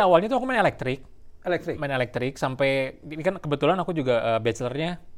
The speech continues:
Speaker 1: eh, di U P H kan, di,
Speaker 2: U P H.
Speaker 1: di, di, di Indonesia, di Jakarta. Itu aku, aku masih main elektrik sampai semester empat. Masih main elektrik.
Speaker 2: Terus tiba-tiba pindah?
Speaker 1: Terus karena memang dari awal udah suka, karena pertama sukanya karena suaranya kan.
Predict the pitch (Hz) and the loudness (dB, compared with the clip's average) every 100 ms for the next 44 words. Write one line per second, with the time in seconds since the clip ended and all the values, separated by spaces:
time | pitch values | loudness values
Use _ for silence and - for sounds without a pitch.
0 | - - 139 117 120 117 117 120 127 120 | -18 -12 -6 -4 -2 -2 -2 -4 -6 -4
1 | 113 127 - 117 - 104 104 120 104 104 | -4 -4 -6 -12 -10 -6 -4 -6 -6 -10
2 | 110 104 104 - - 107 104 104 101 113 | -10 -10 -10 -12 -10 -8 -6 -8 -8 -8
3 | 104 95 - 131 - - - - - 151 | -8 -10 -10 -10 -12 -20 -20 -20 -6 -6
4 | 151 - 220 214 202 214 - - 247 233 | -6 -4 2 4 2 -2 -6 -4 -4 -4
5 | 202 160 - - 170 156 - 156 151 - | -2 -2 -4 -6 -4 -4 -4 -6 -6 -4
6 | 160 160 165 165 180 - 135 - - - | -4 -2 -4 -8 -12 -2 -2 -2 -10 -20
7 | - - - - 190 180 185 156 170 - | -20 -20 -20 -10 -8 -8 -6 -4 -4 -6
8 | 110 - - 175 160 151 185 165 156 196 | -10 -10 -12 -4 -2 -2 -2 -2 -4 -6
9 | - 247 - - 202 220 220 220 214 185 | -4 -4 -4 -4 2 2 2 -2 0 2
10 | 185 262 196 165 185 180 170 175 175 170 | 4 2 0 -2 -2 -2 -2 -2 -4 -2
11 | 170 226 240 - 185 185 226 170 156 156 | 0 -2 -4 -8 -4 -4 -4 -6 -6 0
12 | 139 156 170 107 123 | 2 2 0 -6 -10